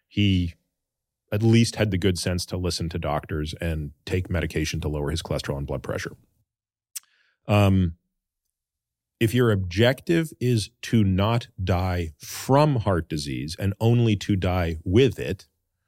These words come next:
then you want apoB as low as possible. Now,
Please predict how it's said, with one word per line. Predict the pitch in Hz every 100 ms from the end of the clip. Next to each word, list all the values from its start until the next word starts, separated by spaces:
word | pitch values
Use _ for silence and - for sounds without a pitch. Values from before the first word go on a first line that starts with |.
| _ _ _ _
then | 92 104 98 95 95 - _ _ _ _ _
you | 104
want | 143 131
apoB | 110 107 95 90 80
as | 82
low | 85 78 69
as | -
possible. | - 60 - - - _ _ _ _ _
Now, | 101 85